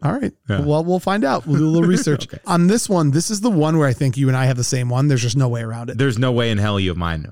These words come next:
Speaker 2: This is incredible. I have the best one
Speaker 1: Okay,
Speaker 2: ever.
Speaker 1: 'cause I went, I went for the layup. I went for the only one I could think of.
Speaker 2: This is my backup. I know you have.
Speaker 1: All right. Well, then you go first,
Speaker 2: No,
Speaker 1: since
Speaker 2: no,
Speaker 1: you have
Speaker 2: no,
Speaker 1: such
Speaker 2: no.
Speaker 1: a banger.
Speaker 2: No, do the layup first.
Speaker 1: Uh, Sonny Landham, Predator.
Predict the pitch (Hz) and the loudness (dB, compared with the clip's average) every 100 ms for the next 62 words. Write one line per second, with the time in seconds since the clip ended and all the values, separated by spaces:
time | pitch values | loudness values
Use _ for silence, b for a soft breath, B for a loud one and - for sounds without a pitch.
0 | - 113 151 147 135 131 110 80 73 - | -10 -2 -2 0 0 0 -2 -4 -8 -4
1 | 113 104 104 101 98 95 151 165 143 156 | -2 -2 -2 -4 -2 0 0 2 2 2
2 | 170 170 156 156 185 165 131 139 123 123 | 2 0 0 0 2 0 0 0 0 2
3 | 147 135 110 139 143 151 135 139 139 135 | 0 0 -4 -2 2 2 2 2 2 4
4 | 127 117 120 151 - 147 143 127 123 120 | 2 2 0 -2 -2 0 0 0 -2 -2
5 | 104 104 107 104 90 87 82 147 135 135 | -2 0 0 0 0 -2 -2 0 0 0
6 | 135 143 139 135 117 104 - - 170 127 | 2 2 2 0 -4 -10 -12 -4 -2 2
7 | 127 127 131 160 123 139 135 127 196 147 | 2 2 0 0 0 0 -2 -2 0 0
8 | 120 180 180 180 117 90 82 - 165 147 | 0 0 2 0 -2 -4 -6 -4 -2 0
9 | - - 165 165 151 151 117 139 143 127 | -2 0 2 2 2 2 0 0 0 0
10 | 104 | -4